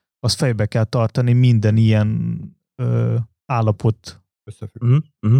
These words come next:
Speaker 1: Á-,
Speaker 3: Az
Speaker 1: állapot.
Speaker 3: összefüggéseket.
Speaker 1: Igen,
Speaker 3: A több
Speaker 1: összefüggés.
Speaker 3: szabály összefüggése.
Speaker 1: Igen. Tehát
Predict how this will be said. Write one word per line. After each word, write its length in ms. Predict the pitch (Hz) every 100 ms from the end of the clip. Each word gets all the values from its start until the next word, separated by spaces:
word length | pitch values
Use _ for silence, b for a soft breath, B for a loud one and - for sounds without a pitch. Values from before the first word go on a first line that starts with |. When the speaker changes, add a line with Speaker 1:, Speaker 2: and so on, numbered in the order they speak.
| 135
Speaker 1:
Á-, 120 | 120
Speaker 3:
Az 100 | 104
Speaker 1:
állapot. 100 | 107
Speaker 3:
összefüggéseket. 800 | 110 101 - 98 98 - 98 95
Speaker 1:
Igen, 300 | - 101 110
Speaker 3:
A 60 | 107
több 80 | 117
Speaker 1:
összefüggés. 160 | 104
Speaker 3:
szabály 380 | 107 113 104 101
összefüggése. 800 | 98 - 98 - 107 101 101 -
Speaker 1:
Igen. 100 | 107 _ _
Tehát 300 | - 107 _